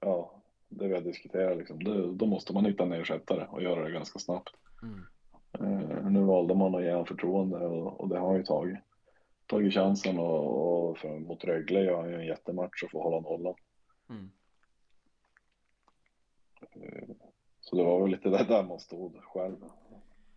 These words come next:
Speaker 2: Ja, nej, men precis. För jag vet att det var ju i, i samma veva här nu så var det, var det väl Rautio som, som har flaggat för att han inte trivs i, i rollen han har.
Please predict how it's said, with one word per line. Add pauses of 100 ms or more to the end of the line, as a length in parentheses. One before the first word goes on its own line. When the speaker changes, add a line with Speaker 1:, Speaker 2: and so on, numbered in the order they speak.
(1000)
Speaker 2:
Ja,
nej,
men
precis.
För
jag
vet
att
det
var
ju (420)
i,
i
samma
veva
här
nu
så
var
det, (220)
var
det
väl (200)
Rautio
som, (120)
som (220)
har
flaggat
för
att
han
inte
trivs
i,
i
rollen
han
har.